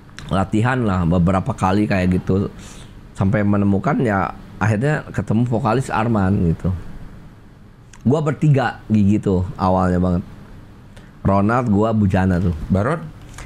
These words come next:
Speaker 1: Nggak, tapi belum nama Gigi.
Speaker 2: Oh, oke.
Speaker 1: Yang mau
Speaker 2: Masih Graham. <laughs>
Speaker 1: Nggak, nggak ada nama.
Speaker 2: <laughs> Nggak
Speaker 1: Kita
Speaker 2: ada.
Speaker 1: nyari-nyari aja.
Speaker 2: Ah.
Speaker 1: Pas udah kumpul, ketemu,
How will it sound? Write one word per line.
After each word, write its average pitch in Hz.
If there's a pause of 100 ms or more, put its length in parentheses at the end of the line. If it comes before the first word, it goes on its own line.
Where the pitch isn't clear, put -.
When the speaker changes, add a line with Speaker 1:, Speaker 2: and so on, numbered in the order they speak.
(120)
Speaker 1:
Nggak, 156
tapi 160
belum 156
nama 131
Gigi. 147
Speaker 2:
Oh, 90
oke. 76 (840)
Speaker 1:
Yang 123 (120)
mau 127
Speaker 2:
Masih 110
Graham. 117 (240)
<laughs> 110
Speaker 1:
Nggak, 220
nggak 185
ada 180
nama. -
Speaker 2:
<laughs> 220
Nggak -
Speaker 1:
Kita -
Speaker 2:
ada. 208
Speaker 1:
nyari-nyari 165
aja. 147 (180)
Speaker 2:
Ah. 78 (760)
Speaker 1:
Pas 147
udah 143
kumpul, 143
ketemu, 151